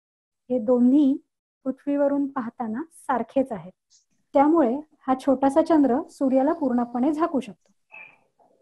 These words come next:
तर हे तर झालं खग्रास सूर्यग्रहण. आता कंकणाकृती कसं होतं? तर हा चंद्र आपल्या पृथ्वीभोवती circular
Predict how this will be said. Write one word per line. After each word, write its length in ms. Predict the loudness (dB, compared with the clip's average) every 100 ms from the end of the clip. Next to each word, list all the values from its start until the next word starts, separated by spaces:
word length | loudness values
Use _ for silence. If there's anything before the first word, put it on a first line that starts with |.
| -4
तर 60 | 2
हे 160 | 2
तर 180 | 2 2
झालं 260 | 2 2 0 -2
खग्रास 480 | -2 2 2 0 -6 -20 _ _ _
सूर्यग्रहण. 560 | 2 4 2 0 -8 -14 _ _ _ _ _ _ _ _
आता 140 | -6 -4
कंकणाकृती 880 | 0 2 2 2 0 0 0 0 2
कसं 260 | 0 -2
होतं? 220 | -14 -16 _ -20 -20 _ _ _ _ _ _ -18 -18 -20 -10 0
तर 220 | 2 0 -4 _ _ _ _ -20 -20 _ _ _ _ _ _
हा 220 | -2 0 2
चंद्र 400 | 2 2 2 0 -6 _ _ _
आपल्या 280 | -10 0 0
पृथ्वीभोवती 800 | 2 0 2 2 0 0 -2 -4 _ _ _ -20
circular 720 | -4 2 2 2 2 2